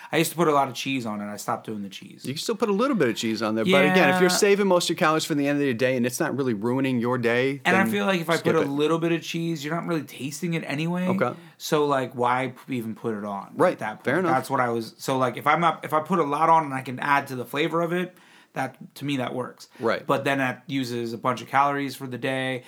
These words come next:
Speaker 1: And if I'm trying to account for all my calories in a, m-, a, a, I don't say a better way, but I guess a better way. If I'm trying to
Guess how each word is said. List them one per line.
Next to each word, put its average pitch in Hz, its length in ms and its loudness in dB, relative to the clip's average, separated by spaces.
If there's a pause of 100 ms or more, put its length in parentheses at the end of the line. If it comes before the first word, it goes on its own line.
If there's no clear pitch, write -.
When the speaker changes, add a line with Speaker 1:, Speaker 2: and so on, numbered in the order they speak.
(160)
Speaker 1:
And 131 100 -4
if 127 100 -4
I'm 127 120 -2
trying 139 380 0
to 123 500 -6 (440)
account - 640 0 (240)
for 143 200 -4
all 139 200 2
my 127 100 -2
calories 131 480 0
in 120 120 -6
a, 113 220 -4 (140)
m-, 123 300 -8 (100)
a, - 320 -12
a, 113 420 -10 (1600)
I 120 80 -14
don't 127 140 -12
say 120 160 -12
a 113 40 -12
better 104 360 -6
way, 107 200 -6
but 120 180 -4
I - 60 -6
guess 120 200 -6
a 113 40 -8
better 117 300 0
way. 120 160 0
If 104 80 -6
I'm 104 100 -10
trying 123 200 -4
to 117 220 -4